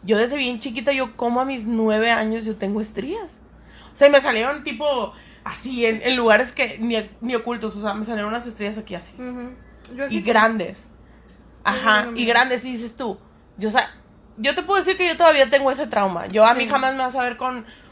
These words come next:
Speaker 1: un escote o con una blusa de tirantes o nada,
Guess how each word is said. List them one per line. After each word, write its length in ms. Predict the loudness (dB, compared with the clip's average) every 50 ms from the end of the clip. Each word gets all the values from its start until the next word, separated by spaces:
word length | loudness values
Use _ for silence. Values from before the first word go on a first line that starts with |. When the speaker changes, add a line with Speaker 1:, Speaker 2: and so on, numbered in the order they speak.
| -16 -8
Speaker 1:
un 160 | -4 -2 0 2
escote 680 | 0 0 0 0 2 2 2 2 2 0 0 0 2 2
o 220 | 2 2 0 -2 -4
con 340 | -2 0 0 0 0 -2 -2
una 160 | 0 2 2
blusa 240 | 2 2 0 0 -2
de 60 | -4
tirantes 680 | -4 -4 -2 0 0 0 0 -2 -4 -8 -12 -12 -10
o 120 | -10 -10 -8 -4
nada, 460 | -2 -2 0 2 2 2 2 0 -4